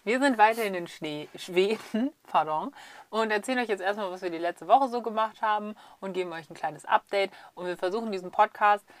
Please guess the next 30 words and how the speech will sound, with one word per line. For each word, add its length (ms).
jetzt 160
einmal 220
die 120
Woche 260
rauszubringen, 680
eigentlich 320
montags. 640
Jetzt 200
hatten 120
wir 80
aber 140
ein 80
paar 180
Schwierigkeiten, 680
deswegen 280
hat 80
sich 80
das 140
jetzt 180
ein 60
bisschen 240
verschoben. 420
Das 160
heißt, 160
wir 80
sind 160
da 80
sehr 140
spontan, 500
aber 600